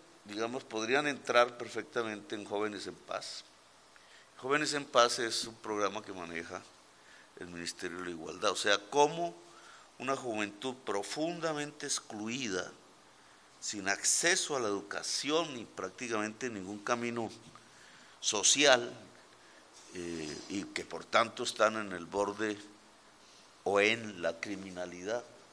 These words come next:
directamente, pueden entrar es a estudiar y a recibir algún tipo de renta a cambio de estudiar. Y entonces ese proceso pueda irlo llevando a una especie de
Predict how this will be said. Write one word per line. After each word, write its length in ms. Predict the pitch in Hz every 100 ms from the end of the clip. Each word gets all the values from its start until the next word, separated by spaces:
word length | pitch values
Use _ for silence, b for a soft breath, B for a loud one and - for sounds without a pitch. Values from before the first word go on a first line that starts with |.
| 82
directamente, 800 | 85 87 - 107 101 90 - 110 - - - - B B B B B B
pueden 480 | 120 127 131 151 156 -
entrar 360 | 104 95 98 113
es 160 | 127 156
a 40 |
estudiar 520 | 143 - 165 151 143 - - - - - - - -
y 60 |
a 60 | 85
recibir 460 | 82 - 82 85 95
algún 240 | 101 101
tipo 300 | 107 104 104
de 60 | 107
renta 400 | 110 101 98 107
a 80 | -
cambio 300 | 98 92 98
de 60 |
estudiar. 440 | 92 - 123 143 135 - - - - - - - - - - - - - - - - - - - - 95
Y 100 | 92
entonces 520 | 78 101 - 117 113
ese 220 | 110 127
proceso 580 | 123 131 - 131 123 131
pueda 360 | 113 110 120 117
irlo 480 | 120 127 127 127
llevando 600 | 123 131 123 120 110 123 127 - -
a 60 | 92
una 200 | 90 101
especie 540 | - 95 90 - 107
de 260 | 90 82